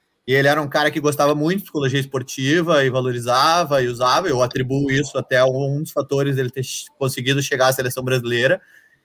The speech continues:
E ele, por si só, tem uma capacidade de,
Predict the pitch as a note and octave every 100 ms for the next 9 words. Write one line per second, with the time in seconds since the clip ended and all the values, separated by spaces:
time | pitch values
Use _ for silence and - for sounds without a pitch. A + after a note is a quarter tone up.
0 | _ _ _ D3+ F3+ G3 C4 B3+ - G#3+
1 | G3+ - G3+ G#3 - F#3 E3+ F#3+ - D#3+
2 | D#3 D3+ D3+ - _ _ _ - D#3 -
3 | D3 E3+ C#3 D3 D3 F3 D#3+ C#3+ C3 C#3+
4 | C3+ A2+